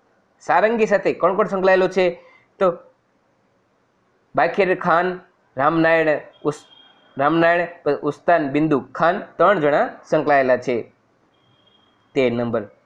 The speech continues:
મુંદંગ સાથે કોણ કોણ સં-, સંકળાયેલું છે? ટી વી ગોપાલકૃષ્ણ ઠાકોર, ભીમસિંહ પાલઘર રઘુ, ડૉક્ટર જગદીશ સિંહ અને ભીમ ક-, સિંહ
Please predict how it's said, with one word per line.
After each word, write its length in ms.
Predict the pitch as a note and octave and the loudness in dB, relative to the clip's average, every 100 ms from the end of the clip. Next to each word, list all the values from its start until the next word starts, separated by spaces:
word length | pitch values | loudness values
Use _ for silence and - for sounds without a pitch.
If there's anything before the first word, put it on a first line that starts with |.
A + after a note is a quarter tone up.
| _ _ _ _ _ _ _ - | _ _ _ _ _ _ _ -6
મુંદંગ 420 | D3+ G3 G3 C#3 | -2 2 2 0
સાથે 280 | - D#3 D3+ | -4 -2 -2
કોણ 240 | - D#3+ | 0 0
કોણ 120 | F3+ F#3+ | 0 0
સં-, 280 | F#3+ F#3 | 0 0
સંકળાયેલું 420 | F3+ F#3 F#3+ F#3 F3+ | 0 0 2 2 0
છે? 180 | G3+ F#3 - _ _ _ _ _ _ - | 0 -2 -10 _ _ _ _ _ _ -2
ટી 140 | D#3+ D#3+ | 2 4
વી 220 | F3 C3 | 2 0
ગોપાલકૃષ્ણ 680 | C#3+ D#3 D3+ D#3+ D#3+ D#3+ B2 - - - _ - | 0 0 0 -2 0 -2 -2 -8 -20 -20 _ -6
ઠાકોર, 600 | D#3+ D#3 D#3 F3 D#3 - _ - | -2 -2 0 0 0 -6 _ -4
ભીમસિંહ 640 | D3+ C#3+ - E3 F3+ F3+ _ _ _ _ - | -2 -2 -2 -2 -2 -6 _ _ _ _ -2
પાલઘર 520 | C3+ D3+ D3 D3+ B2+ | 0 2 2 2 0
રઘુ, 680 | - C3 D3 D#3 F3 E3+ - - C3 | -4 -2 0 2 2 0 -6 -8 -2
ડૉક્ટર 320 | C#3+ D3 C#3+ | -2 0 -4
જગદીશ 580 | - C#3+ D3 D3+ B2+ - | -2 -2 0 -2 -2 -2
સિંહ 260 | D#3+ E3+ E3+ - D#3+ | 2 2 0 -8 -4
અને 140 | D#3 | -4
ભીમ 440 | - - F3+ A#3 F3 - _ - | -4 -2 0 0 -4 -10 _ -2
ક-, 160 | D#3 F#3+ | -2 -2
સિંહ 380 | - F3+ B3 | -2 -4 -4